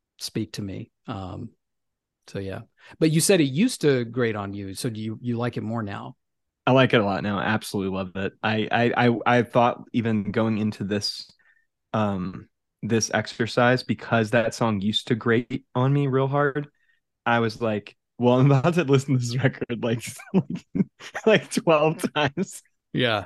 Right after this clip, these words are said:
Speaker 2: Maybe more <laughs> in the next, like, week and a half. So, like, I wonder if I'm gonna go back around to hating Carrie Brown.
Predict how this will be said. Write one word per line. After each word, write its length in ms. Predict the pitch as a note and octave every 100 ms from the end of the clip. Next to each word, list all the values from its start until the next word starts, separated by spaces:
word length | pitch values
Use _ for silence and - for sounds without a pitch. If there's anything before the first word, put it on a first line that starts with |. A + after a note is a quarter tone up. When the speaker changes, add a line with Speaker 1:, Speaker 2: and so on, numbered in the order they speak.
| -
Speaker 2:
Maybe 320 | G3+ F#3 F3+ F3
more 440 | D#3 D3 D#3 C#3
<laughs> 200 | A3 - _ _ _ _ _ _ _
in 60 | G#3
the 60 | F#3
next, 300 | F3+ F3+ F#3+
like, 140 | E3
week 260 | D#3 D#3+ F3+
and 80 | D#3
a 60 |
half. 340 | D#3 D3+ E3+ F#3+
So, 260 | - D3+ D3
like, 220 | C#3 C#3
I 80 | C#3+
wonder 300 | D3 D#3+ E3+
if 60 |
I'm 160 | E3 D3+
gonna 160 | D#3
go 400 | C#3 C#3 C3 C3 -
back 280 | B2 C3+ C#3+
around 340 | C3 B2 B2
to 100 | C3+
hating 380 | A2+ A#2+ A#2+ A#2
Carrie 300 | - A#2 A2
Brown. 400 | G#2 A2+ G#2 G2